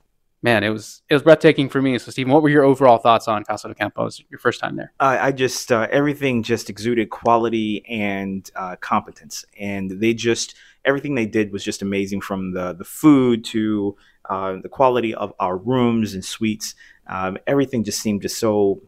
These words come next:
Speaker 2: they, they know what they're doing. And, um, when it comes to competence, uh, you know, there's so much happening at that resort in different ways for different people, from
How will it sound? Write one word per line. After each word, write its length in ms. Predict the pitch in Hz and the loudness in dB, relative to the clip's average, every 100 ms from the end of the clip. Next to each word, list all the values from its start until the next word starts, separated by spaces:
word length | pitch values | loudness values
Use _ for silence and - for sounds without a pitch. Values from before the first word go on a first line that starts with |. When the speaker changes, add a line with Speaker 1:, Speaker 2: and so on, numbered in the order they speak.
| _ - | _ -4
Speaker 2:
they, 160 | 107 | -2
they 180 | 101 104 | 0 -2
know 240 | 104 120 127 | 0 2 2
what 240 | 120 104 | 0 -2
they're 100 | 101 | -2
doing. 480 | 98 98 90 - - - | -4 -6 -10 -14 -20 -10
And, 480 | 104 101 98 98 95 | -6 -6 -6 -6 -4
um, 400 | 95 92 92 92 | -4 -6 -8 -10
when 180 | 107 110 | -6 -4
it 100 | - | -2
comes 200 | 151 131 | -4 -4
to 80 | 120 | -4
competence, 680 | 139 127 120 117 107 - - - _ - | -2 -2 -4 -8 -8 -10 -18 -20 _ -8
uh, 200 | 98 95 - | -6 -6 -8
you 100 | 131 | -4
know, 220 | 110 101 - _ _ | -2 -4 -8 _ _
there's 300 | 120 147 165 | 0 4 4
so 340 | 160 - 170 180 | 2 -2 2 2
much 260 | 190 160 | 2 0
happening 680 | - - 123 - 117 110 104 104 | -2 -4 -4 -2 -4 -4 -4 -4
at 200 | 104 104 | -4 -2
that 180 | 110 - | -4 -4
resort 580 | 104 98 110 104 92 - | -6 -6 -2 -2 -2 -6
in 500 | - 107 101 98 95 - - | -6 -4 -4 -6 -8 -10 -2
different 380 | 139 - 110 | -2 0 -4
ways 300 | 110 110 107 | -2 -2 -2
for 160 | - 104 | -4 -8
different 380 | 98 104 101 98 | -6 -6 -6 -8
people, 340 | 104 101 104 | -8 -8 -12
from 440 | - 104 98 98 | -6 -4 -4 -6